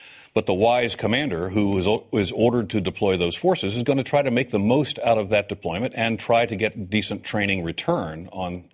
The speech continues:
on that measure. But, uh, you know, General Neller is a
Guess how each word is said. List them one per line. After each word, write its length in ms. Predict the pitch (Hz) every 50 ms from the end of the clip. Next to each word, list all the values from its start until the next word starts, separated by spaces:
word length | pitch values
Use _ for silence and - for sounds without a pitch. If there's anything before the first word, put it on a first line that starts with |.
| _
on 240 | 107 104 107 101 92
that 260 | 85 95 90 87 - 95
measure. 300 | 90 87 76 - - _ _ _ - - - - - - - - - - - - - - - - _ _ _ _ _ _ _ _ _
But, 220 | 160 151 - -
uh, 280 | 143 135 123 123 120 110 - - - - - - - - - - - -
you 60 | 139
know, 60 | 113
General 300 | 98 127 139 151 139 123
Neller 300 | 123 123 127 139 139 123
is 80 | 107 98
a 160 | 110 101 101